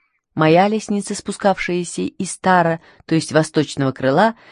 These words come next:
заканчивалась в огромном гулком холле,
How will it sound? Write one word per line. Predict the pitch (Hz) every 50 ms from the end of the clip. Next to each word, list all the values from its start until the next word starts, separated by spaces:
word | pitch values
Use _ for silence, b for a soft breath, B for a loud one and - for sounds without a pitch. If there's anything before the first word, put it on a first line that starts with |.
| B B B B B
заканчивалась | B 147 147 165 160 - 220 240 233 - - 214 214 214 214 202 -
в | 175 180
огромном | 180 180 175 180 190 196 208 202 196 190 190 190 180 165
гулком | 165 190 185 170 - 175 180 180
холле, | - - - 220 214 185 156 135 120 113 117